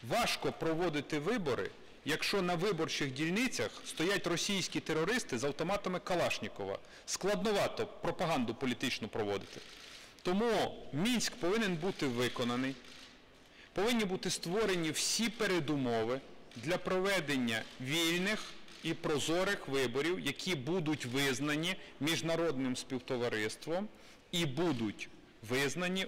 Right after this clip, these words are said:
Україною. Будь-які інші так звані вибори, вони вже проводили. Це шлях до легітимізації російських терористів, на що ми не підемо.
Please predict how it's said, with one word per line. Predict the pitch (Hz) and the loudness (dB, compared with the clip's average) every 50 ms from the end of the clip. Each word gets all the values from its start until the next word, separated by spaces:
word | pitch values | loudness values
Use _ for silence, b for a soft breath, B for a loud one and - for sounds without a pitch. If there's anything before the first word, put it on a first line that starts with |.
| - | -4
Україною. | - 156 - 185 180 180 170 143 117 101 95 90 - - - - - - B B B B B B B B B B - - | -6 -6 -4 -2 -2 0 0 0 0 0 -2 -4 -8 -10 -14 -18 -20 -20 B B B B B B B B B B -12 -6
Будь-які | 139 180 240 202 226 233 - - 226 233 214 - - | -2 0 0 0 0 -2 -2 -2 -2 -4 -4 -4 -4
інші | - 240 269 269 - - - 165 | 0 2 2 2 2 2 0 0
так | - - 196 185 165 147 | 0 0 0 0 0 0
звані | 143 165 190 180 170 165 151 143 | 0 0 0 2 2 2 0 2
вибори, | 131 131 120 104 95 101 101 98 | 2 2 2 2 2 0 0 0
вони | 104 131 190 233 262 | 2 2 2 2 2
вже | 240 202 240 | 2 2 0
проводили. | - - 220 226 214 208 190 156 160 147 135 117 107 - - - | -2 0 0 2 2 2 2 2 2 2 2 2 0 -2 -4 -4
Це | - - 180 | -2 -2 0
шлях | - - - 208 247 262 208 160 147 | 0 0 0 0 2 0 0 0 0
до | 160 190 | 0 2
легітимізації | 202 202 185 151 151 151 143 185 185 - 190 185 190 180 160 214 240 247 - - 190 170 | 2 2 0 0 -2 -2 0 -2 0 0 -2 -2 0 0 0 0 0 0 0 -2 0 0
російських | 156 156 - - 220 220 208 - - 196 - | 0 0 -2 -2 -2 -2 -2 -2 -4 -6 -4
терористів, | - 185 175 170 151 131 117 110 - - 107 104 | -4 -2 0 0 2 2 0 0 -2 -4 -4 -4
на | 131 | -4
що | 131 - 233 220 | -2 -2 0 0
ми | 214 202 | 0 0
не | 190 180 | -2 -2
підемо. | - - 147 120 113 104 104 | -4 -4 -2 0 0 -2 -2